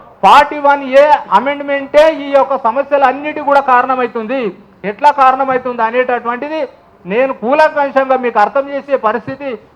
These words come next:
ఉంటుంది. ఒక వన్ అవర్ కూడా మీకు ఎక్స్‌ప్లెయిన్ చేయగలుగుతాను నేను. మీకు కూర్చొని దాని మీద మీరు నిర్ణయం తీసుకోండి.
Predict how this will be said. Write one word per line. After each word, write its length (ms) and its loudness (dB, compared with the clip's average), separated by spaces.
ఉంటుంది. 400 -2
ఒక 220 4
వన్ 280 2
అవర్ 180 6
కూడా 180 0
మీకు 220 -6
ఎక్స్‌ప్లెయిన్ 420 -4
చేయగలుగుతాను 480 -2
నేను. 200 -6
మీకు 240 -10
కూర్చొని 500 0
దాని 240 4
మీద 160 0
మీరు 240 -2
నిర్ణయం 360 -4
తీసుకోండి. 540 -6